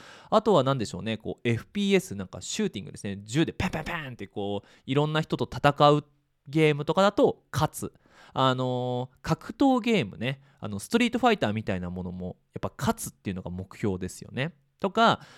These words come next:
あとはこう、リズムゲームね。太鼓の達人とか、あと、何でしょうね。ポップンミュージック。ポップンミュージックは古いか。なんだろうね、今どんなリズムゲームがあるかわからないですけども、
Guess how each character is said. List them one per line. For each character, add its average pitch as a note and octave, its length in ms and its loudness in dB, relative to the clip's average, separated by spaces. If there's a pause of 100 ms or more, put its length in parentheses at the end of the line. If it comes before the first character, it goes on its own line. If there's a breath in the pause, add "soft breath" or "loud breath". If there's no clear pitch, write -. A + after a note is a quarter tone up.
(140 loud breath)
あ F#3+ 140 4
と F3+ 100 4
は A#2 80 6
こ G#2 120 -2
う、 G2 60 0
リ B2+ 200 4
ズ A3+ 180 4
ム C4+ 160 2
ゲ A#3 240 4
ー B2 40 0
ム F#2+ 220 -8
ね。 E3 200 2 (100)
太 B2 100 0
鼓 A#2+ 160 -2
の A#2+ 120 -4
達 B2 260 -2
人 A#2+ 240 -4
と F#2 140 -8
か、 G2 420 0 (260 soft breath)
あ G#2 120 -6
と、 F#2+ 480 -4 (260)
何 G#2+ 140 -6
で F#2 80 -8
し - 100 -12
ょ F2+ 80 -10
う - 20 -14
ね。 G#2+ 260 -4 (280)
ポ A2+ 80 4
ッ A2 40 2
プ F3 200 4
ン E3+ 80 4
ミ E3+ 80 4
ュ D#3+ 40 4
ー - 20 2
ジ G#2+ 80 -6
ッ - 20 -6
ク。 G2 80 -10
ポ - 200 -10
ッ - 40 -10 (140)
プ A3+ 120 2
ン A#3+ 120 -2
ミ B3 80 4
ュ A#3 60 6
ー - 20 4
ジ C#3 140 0
ッ - 100 -20
ク - 100 -6
は G2 60 -4
古 A#2+ 260 -2
い A2 60 -2
か。 F2+ 300 -10 (340 soft breath)
な G#2 200 -8
ん E3 80 -6
だ B2 100 -2
ろ F2 120 -10
う - 20 -14
ね、 G#2+ 140 -4
今 G2+ 180 -4
ど B2 140 2
ん G#3 80 0
な C3 180 4
リ A2+ 140 2
ズ A2+ 100 -4
ム A#2+ 120 -2
ゲ A#2+ 160 2
ー A2 40 0
ム G#2+ 100 -4
が G#2 100 2
あ G#2 60 2
る G2+ 80 -2
か G2 120 -4
わ G2+ 140 -2
か D3+ 140 2
ら E3 80 2
な C#3 120 0
い G2+ 60 -2
で F2+ 80 -8
す - 120 -16
け F#2 100 -10
ど F2+ 80 -10
も、 C#3+ 300 0